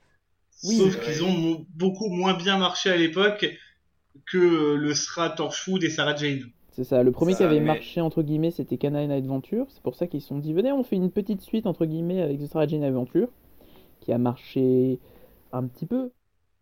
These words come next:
Speaker 2: Non, elle, elle, en vrai, elle a marché. Elle ne, la série ne s'est arrêtée que parce que, euh, Elizabeth Sladen est morte, en fait, parce que,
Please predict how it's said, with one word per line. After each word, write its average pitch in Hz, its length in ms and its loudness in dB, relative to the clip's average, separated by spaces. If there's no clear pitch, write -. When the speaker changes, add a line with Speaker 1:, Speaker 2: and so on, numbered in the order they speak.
Speaker 2:
Non, 240 200 2
elle, 214 180 2
elle, 170 280 0
en 170 160 2
vrai, 233 200 2
elle 226 80 6
a 180 80 6
marché. 170 460 2
Elle 190 120 4
ne, 190 80 4
la 185 220 0
série 208 280 0
ne 214 100 -2
s'est 185 240 -6
arrêtée 175 480 -2
que 208 200 -2
parce 156 240 -6
que, 175 120 -4
euh, 135 960 0
Elizabeth 160 480 -4
Sladen 170 380 -2
est 143 60 0
morte, 220 280 -6
en 156 100 -12
fait, 135 260 -8
parce 139 180 -6
que, 190 240 2